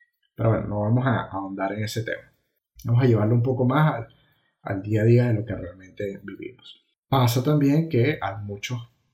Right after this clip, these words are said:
perros que son de pedigrí y van y hacen sus cosas con otros animales y empiezan a salir todas estas razas cruzadas.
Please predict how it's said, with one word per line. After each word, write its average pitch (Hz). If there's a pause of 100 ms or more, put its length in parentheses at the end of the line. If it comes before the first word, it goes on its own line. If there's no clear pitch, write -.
(160)
perros 156
que 92
son 87
de 90
pedigrí 127
y 98
van 90
y 104
hacen 95 (200)
sus -
cosas -
con 151
otros 113
animales 120
y 180
empiezan 135
a -
salir 104
todas 117
estas 110
razas 113
cruzadas. -